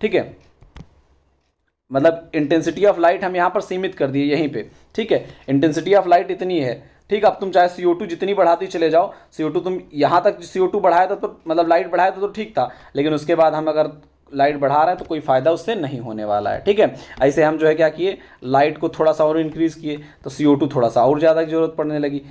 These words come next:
ये हमारा फेज बन जाएगा, ठीक है। सीओ टू इतनी ले लो और लाइट इतनी ले लो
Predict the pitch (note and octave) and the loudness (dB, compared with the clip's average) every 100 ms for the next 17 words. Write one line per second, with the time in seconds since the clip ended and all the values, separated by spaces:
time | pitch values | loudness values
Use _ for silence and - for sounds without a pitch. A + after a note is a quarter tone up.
0 | - A#2 B2 D3+ D#3 D#3 D3+ - D3+ C#3 | -20 -4 0 2 4 4 2 -2 -6 -2
1 | D3 C#3+ C#3 C3 C3 - _ G3 F#3 - | -2 0 0 0 -6 -16 _ 0 0 2
2 | C#3+ C#3 C#3+ C3+ E3 G#3 G#3 C3+ C3 - | 0 2 0 0 2 2 2 0 -4 -10
3 | - B2+ B2+ C3 C3+ D#3+ G3+ G#3 C#3 | -2 0 0 0 -4 -2 2 2 2